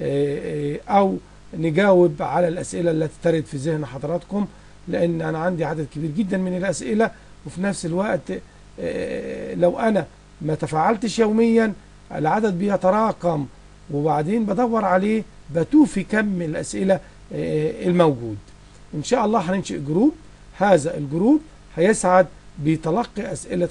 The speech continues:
حضراتكم في صورة مجموعات، من خلالها نقدر نعظم المنفعة التعليمية الخاصة بينا في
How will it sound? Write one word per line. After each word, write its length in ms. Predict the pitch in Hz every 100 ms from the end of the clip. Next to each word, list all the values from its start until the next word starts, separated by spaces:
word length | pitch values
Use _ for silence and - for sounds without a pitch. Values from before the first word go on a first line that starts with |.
| -
حضراتكم 460 | 139 156 202 220 165
في 100 | 151
صورة 320 | - 175 147 -
مجموعات، 720 | 160 151 131 147 143 220 247 - - - -
من 160 | 170 214
خلالها 520 | 190 208 202 180 185 - - -
نقدر 500 | 226 269 156 185 175
نعظم 800 | 160 160 151 220 233 226 240 226 - - - 151
المنفعة 600 | 156 156 - 196 208 190 - - -
التعليمية 880 | 156 - 151 143 151 170 165 165 160 - - -
الخاصة 540 | 127 - 160 147 -
بينا 300 | 139 175 196
في 220 | 170 160